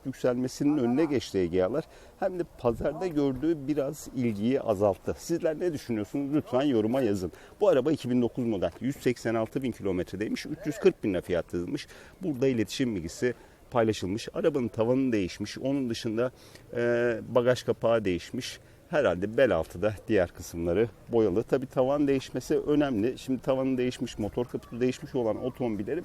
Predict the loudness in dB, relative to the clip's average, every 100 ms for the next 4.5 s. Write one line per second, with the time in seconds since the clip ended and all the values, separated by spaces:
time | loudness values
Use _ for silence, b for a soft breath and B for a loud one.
0 | -4 0 0 0 0 0 B B B B
1 | -6 2 4 4 2 0 2 4 6 4
2 | 4 0 -2 -2 -2 -2 -4 -4 -8 -6
3 | -8 -6 -6 -2 0 2 2 2 -4 -2
4 | 0 0 0 0